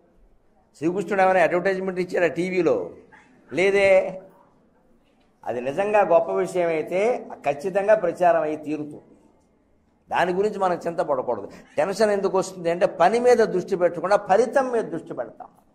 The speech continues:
అదేదో చెయ్యాలి, దానివల్ల ఏదో రావాలి, దానివల్ల ఏదో రావాలి. ఇవాళ ఇక్కడ వాళ్ళకి ఇంకొక మాట చెప్పి నేను సెలవు తీసుకుంటా.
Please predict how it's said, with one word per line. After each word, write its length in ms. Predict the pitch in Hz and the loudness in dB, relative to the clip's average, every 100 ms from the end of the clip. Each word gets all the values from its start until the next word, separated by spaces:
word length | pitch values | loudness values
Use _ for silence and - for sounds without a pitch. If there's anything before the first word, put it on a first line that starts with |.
| _ _ - | _ _ 0
అదేదో 320 | 170 185 185 | 2 4 2
చెయ్యాలి, 400 | 175 147 143 135 | -2 -2 -2 2
దానివల్ల 440 | 165 180 185 180 | 4 6 6 4
ఏదో 240 | 175 165 156 | 2 0 2
రావాలి, 320 | 143 131 127 | 4 4 2
దానివల్ల 440 | 156 165 160 165 | 2 2 2 0
ఏదో 240 | 151 127 117 | -2 -4 -8
రావాలి. 300 | 85 73 - _ _ _ _ _ _ _ _ _ _ _ _ - | -10 -16 -20 _ _ _ _ _ _ _ _ _ _ _ _ -2
ఇవాళ 480 | 165 190 170 151 160 | 6 8 10 6 4
ఇక్కడ 240 | 160 160 156 | 0 -2 2
వాళ్ళకి 320 | 160 160 156 | 4 2 -2
ఇంకొక 320 | 151 160 160 | -6 -4 -2
మాట 300 | 147 165 156 | 0 0 0
చెప్పి 180 | 151 151 | -4 -6
నేను 140 | 139 | -6
సెలవు 260 | 117 127 127 | -4 -4 -4
తీసుకుంటా. 500 | 123 107 95 85 | -10 -14 -18 -20